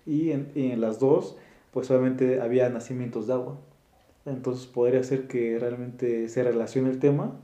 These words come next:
y si hay, pues, hayan aparecido este tipo de criaturas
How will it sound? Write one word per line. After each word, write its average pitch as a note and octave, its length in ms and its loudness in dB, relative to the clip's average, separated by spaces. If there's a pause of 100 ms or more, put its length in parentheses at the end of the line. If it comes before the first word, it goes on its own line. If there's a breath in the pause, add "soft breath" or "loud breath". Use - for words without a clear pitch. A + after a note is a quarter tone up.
(480 soft breath)
y B2 100 -6
si C3 160 0
hay, B2 880 0 (540 soft breath)
pues, - 160 -10
hayan C3 180 2
aparecido B2 440 -2
este B2 160 -6
tipo B2 240 -2
de A#2+ 140 2
criaturas B2+ 440 -2